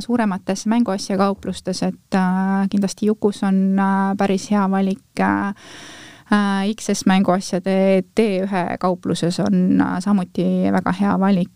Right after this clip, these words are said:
et, äh, samuti beebikaupu müüvatest kauplustest, äh, leiab, äh, Fisher-Price'i tooteid ning ka hüpermarketites, äh, on tegelikult, äh,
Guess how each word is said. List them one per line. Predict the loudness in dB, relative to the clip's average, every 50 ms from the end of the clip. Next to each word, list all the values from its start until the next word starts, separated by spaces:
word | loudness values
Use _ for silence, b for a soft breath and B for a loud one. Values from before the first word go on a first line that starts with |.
| -2 -2
et, | -2 -2 _ _ _ -2
äh, | -2 -2 -4 -6 -4 -4 -6 -6 -6 -6 -8 -8 -8 -8 -6 -6 -6 -6 -8 -10 -12 -14 -14
samuti | 0 2 2 2 2 -2 -4 -4 -4 -4
beebikaupu | 0 0 0 2 2 -2 -4 -6 -6 -4 -2 -4 -4 -4 -8 _ 2 4 4 6 4 4 4
müüvatest | 4 4 4 4 2 2 0 -2 -4 -4 -4 -4 -4 -6 -4
kauplustest, | -4 -4 -4 -4 -6 -8 -8 -6 -2 -2 -2 -2 -2 -6 -8 _ _
äh, | 0 0 0 -2 -4 -4 -4 -6
leiab, | -4 -4 -4 -4 -6 -6 -6 -8 -10 _ _ _ -2
äh, | -2 -2 -2 -4 -6 -6 -8 -8 B B B B B B B B B
Fisher-Price'i | -2 0 2 2 0 0 0 -4 -4 -6 -6 -8 -8 -2
tooteid | 0 0 0 0 -4 -6 _ -4 -4 -2 -2 -6 -6 -2
ning | 0 2 4 4 2 2 0 -4 _ _
ka | -2 0 0 0 -2 -2 -4 -4 -6 -4 -4 -4 -4 -4
hüpermarketites, | -4 -2 -2 -2 0 0 -2 -4 -6 _ -8 -8 -4 -6 -6 -6 -4 _ -2 -2 0 -2 -4 -4 -6 -4 -2
äh, | 0 0 0 2 0 0 0 0 -2 0 0
on | 2 2 2 2
tegelikult, | 2 0 0 -2 -4 -4 -6 -8 -6 -4 -4 -4 -4 -6 _ _ _ -2
äh, | -2 0 0 -4 -6 -6 -8